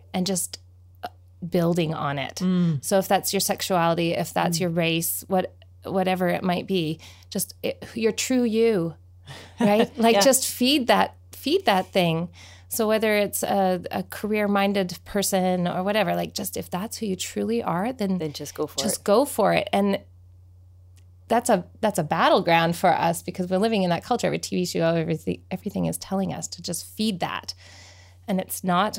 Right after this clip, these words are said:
Speaker 1: actually scriptural. We're supposed to feed who we are in Christ.
Speaker 2: That's a scary one, 'cause when you think about if we're holding on to our identity, like, if I hold on to my identity as pastor really tightly,
Speaker 1: Yeah.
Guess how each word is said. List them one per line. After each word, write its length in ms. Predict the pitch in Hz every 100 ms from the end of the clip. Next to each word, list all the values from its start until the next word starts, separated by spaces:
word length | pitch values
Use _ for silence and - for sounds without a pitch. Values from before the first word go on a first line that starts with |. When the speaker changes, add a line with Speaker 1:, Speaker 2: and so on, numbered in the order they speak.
| -
Speaker 1:
actually 420 | 190 - 214 208
scriptural. 840 | 190 - 165 170 240 226 170 160 - - - - - - - -
We're 240 | 190 175 170
supposed 280 | - 208 190
to 60 | 180
feed 300 | - 196 180
who 180 | 196
we 140 | 180 175
are 140 | 170
in 100 | 165
Christ. 480 | 170 190 214 - - -
Speaker 2:
That's 180 | 226 -
a 60 | 302
scary 360 | - 214 226
one, 380 | 208 160 156 254 - -
'cause 120 | 208
when 100 | 233
you 80 | 247
think 180 | 247 214
about 180 | 196 190
if 80 | 190
we're 80 | 233
holding 320 | 226 214 185
on 160 | 180
to 140 | 190 170
our 100 | 147
identity, 680 | 165 170 170 165 143 165 -
like, 120 | 190 208
if 100 | 226
I 80 | 240
hold 180 | 214 202
on 120 | 190
to 100 | 175
my 80 | 160
identity 340 | 170 165 160
as 120 | 147
pastor 540 | - - 147 143 - 135
really 540 | 165 185 190 180 170
tightly, 520 | 165 156 151 - 131 -
Speaker 1:
Yeah. 220 | 202